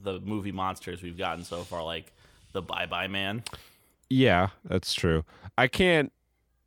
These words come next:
Speaker 2: I can't take a movie called The Boogeyman seriously because when I first started watching wrestling, there was a character called The Boogeyman,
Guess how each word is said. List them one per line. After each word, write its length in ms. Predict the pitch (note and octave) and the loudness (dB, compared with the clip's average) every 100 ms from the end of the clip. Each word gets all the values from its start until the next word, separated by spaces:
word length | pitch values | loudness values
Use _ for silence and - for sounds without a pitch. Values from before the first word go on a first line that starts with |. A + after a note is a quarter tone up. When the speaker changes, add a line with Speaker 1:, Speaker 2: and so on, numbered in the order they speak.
| _ - | _ -4
Speaker 2:
I 80 | A2+ | -2
can't 280 | - C#3 E2+ | 2 0 2
take 220 | C3+ A2 | 2 2
a 60 | G2+ | 4
movie 400 | F2+ F#2+ F#2 E2+ | 4 2 2 0
called 400 | - F#2 E2 - | 2 2 2 -2
The 100 | D#2+ | -2
Boogeyman 640 | E2 D#2 D#2+ D#2+ D2+ C#2+ | 0 0 2 2 0 -2
seriously 680 | - E2 D#2 D2+ - D#2 D2 D2+ | -4 -2 0 0 -2 -4 -4 -4
because 260 | D#2 D#2+ D#2+ | -4 -2 -2
when 120 | D#2 | -2
I 80 | D2+ | -4
first 480 | - E2+ D#2 - - | -2 -2 -2 -6 -4
started 320 | - E2 D#2 | 0 2 2
watching 400 | D#2 D#2+ E2+ D2+ | 2 0 0 -2
wrestling, 420 | D2 D2+ E2 C#2+ | -2 -2 -2 -2
there 100 | C#2+ | -2
was 100 | C#2 | -4
a 60 | C#2 | -6
character 640 | - G2+ A#2+ - - - - _ _ _ - | -2 0 0 -2 -10 -12 -14 _ _ _ -10
called 320 | - E2 D#2+ | 0 0 0
The 60 | C#2 | -4
Boogeyman, 680 | - C2 B1+ B1 G1+ B1 | -6 -6 -6 -6 -6 -8